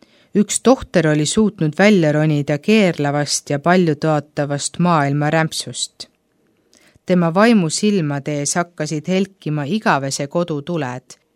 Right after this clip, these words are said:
Tema elutee sai Jumala abiga puhastatud tühisest, igavese hukatuse teele viivast rämpsust. Polnud ta varem kuulnud oma elus teest, mis on kaunis, puhas ja viib igavesse ellu.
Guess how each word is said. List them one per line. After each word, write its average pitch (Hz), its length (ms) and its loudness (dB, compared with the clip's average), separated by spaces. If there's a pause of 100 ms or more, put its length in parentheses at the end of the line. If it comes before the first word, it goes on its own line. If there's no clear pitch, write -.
(1400)
Tema 170 340 4
elutee 190 640 4
sai 147 300 -2
Jumala 170 440 4
abiga 143 400 -2
puhastatud 156 720 -6 (120)
tühisest, 190 840 -2 (420)
igavese 160 640 0
hukatuse 147 680 -4
teele 143 440 -2
viivast 147 460 -4
rämpsust. - 720 -4 (1800)
Polnud 220 400 4
ta 160 140 2
varem 190 360 4
kuulnud 147 580 -2
oma 151 220 0
elus 170 420 0
teest, 151 560 -2
mis 143 280 -4
on 135 120 -4
kaunis, 190 640 0
puhas 170 560 0
ja 151 100 -2
viib 156 220 -2
igavesse 151 720 -2
ellu. 139 380 -4